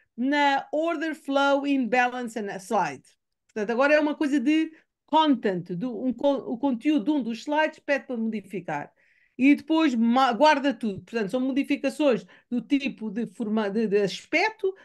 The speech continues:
modificações de conteúdo, cá estão agora todos os títulos centrados, em preto,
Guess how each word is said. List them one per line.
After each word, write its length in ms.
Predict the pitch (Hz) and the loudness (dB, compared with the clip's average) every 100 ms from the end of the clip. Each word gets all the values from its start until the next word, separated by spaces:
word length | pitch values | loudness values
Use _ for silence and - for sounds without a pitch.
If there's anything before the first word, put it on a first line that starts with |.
| _ | _
modificações 640 | 233 285 285 247 233 269 208 | 0 0 0 -4 0 0 0
de 140 | 220 | -4
conteúdo, 580 | - 247 226 254 330 349 | -2 0 2 4 2 4
cá 140 | 254 | 2
estão 300 | 233 - 247 | 0 0 0
agora 500 | 233 220 240 202 180 - _ | 0 2 2 2 -2 -12 _
todos 280 | 302 302 226 | -2 0 0
os 100 | 233 | -2
títulos 400 | 277 208 214 180 | -2 -4 -4 -4
centrados, 800 | 226 190 240 277 320 294 - - _ _ _ - | -4 -2 2 2 2 -2 -14 -20 _ _ _ 2
em 500 | 294 269 220 190 - | 4 4 0 -4 -8
preto, 580 | - 285 311 320 330 330 | -2 0 -2 -4 -6 -6